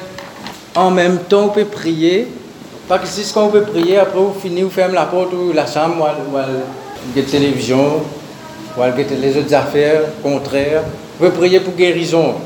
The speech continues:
Moi, moi, moi, je fais ça là, moi aussi. Je peux prier pour guérison. Après, par le YouTube, une,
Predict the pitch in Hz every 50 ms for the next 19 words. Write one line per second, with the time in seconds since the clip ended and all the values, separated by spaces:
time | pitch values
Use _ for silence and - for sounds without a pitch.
0 | - - - - - - - 127 127 160 220 226 190 160 156 160 147 139 135 -
1 | - 139 120 117 - 123 120 120 113 113 117 110 110 131 196 226 208 185 135 -
2 | - - 220 226 170 113 - - - - - - - - - - - - 151 -
3 | - 160 160 160 160 160 160 156 165 156 147 - 156 151 165 233 247 233 190 160
4 | - 170 180 175 190 175 180 180 175 180 175 175 - - - - - - - 151
5 | 151 160 160 151 160 156 156 151 156 160 160 - 190 190 180 - - 175 160 165
6 | 165